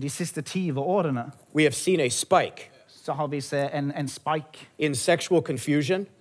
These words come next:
Speaker 1: i seksuell forvirring,
Speaker 2: sex reass-, sex reassignments,
Speaker 1: eh, kjønnsbytte,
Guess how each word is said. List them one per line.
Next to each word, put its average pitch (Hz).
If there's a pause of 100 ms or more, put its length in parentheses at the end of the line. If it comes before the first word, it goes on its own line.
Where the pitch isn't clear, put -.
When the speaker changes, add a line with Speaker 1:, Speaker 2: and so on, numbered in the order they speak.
(280)
Speaker 1:
i 143
seksuell 147
forvirring, 151 (200)
Speaker 2:
sex -
reass-, 151
sex 151
reassignments, 151 (200)
Speaker 1:
eh, 123
kjønnsbytte, 160